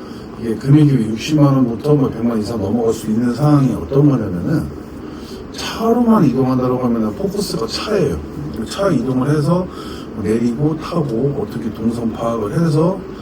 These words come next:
상간자를 어떻게 만나는지 이렇게 파악을 하면 되는데, 예를 들어서 뭐 도보로 이동을 한다, 뭐 버스를 타거나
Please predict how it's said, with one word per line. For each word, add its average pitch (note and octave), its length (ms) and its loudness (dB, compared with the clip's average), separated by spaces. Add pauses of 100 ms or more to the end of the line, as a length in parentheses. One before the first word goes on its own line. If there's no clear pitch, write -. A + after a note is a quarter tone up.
(160)
상간자를 D3+ 420 4
어떻게 B2+ 380 -2
만나는지 G#2+ 680 -2
이렇게 - 180 -8
파악을 F3 280 2
하면 D3+ 160 6
되는데, G2+ 380 -2 (400)
예를 D3+ 180 4
들어서 C#3+ 280 6
뭐 G2+ 160 -4
도보로 E3+ 460 8
이동을 G#2 300 2
한다, E2+ 280 -2 (880)
뭐 - 120 -2
버스를 F3 340 2
타거나 D3 560 2